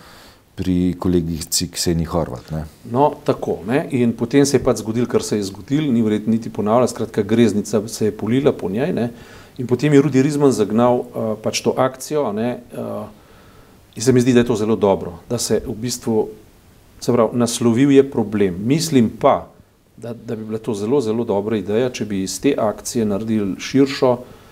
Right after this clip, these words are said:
Speaker 2: civilno družbeno, vseslovensko pobudo, ki, ki bi se ji morali pač čisto po zelo enostavnem kriteriju ustavnosti, dostojanstva in vsega tega, kar civilizacija naj bi bila,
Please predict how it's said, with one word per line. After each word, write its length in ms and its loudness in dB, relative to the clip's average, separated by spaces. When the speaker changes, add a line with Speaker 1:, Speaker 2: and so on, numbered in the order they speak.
Speaker 2:
civilno 300 2
družbeno, 440 2
vseslovensko 680 0
pobudo, 400 -4
ki, 260 -2
ki 120 -4
bi 120 -6
se 160 -2
ji 40 2
morali 400 4
pač 340 -6
čisto 320 2
po 480 2
zelo 320 -2
enostavnem 440 2
kriteriju 400 2
ustavnosti, 640 0
dostojanstva 720 -4
in 180 0
vsega 300 0
tega, 300 2
kar 200 0
civilizacija 720 0
naj 120 0
bi 120 -6
bila, 300 2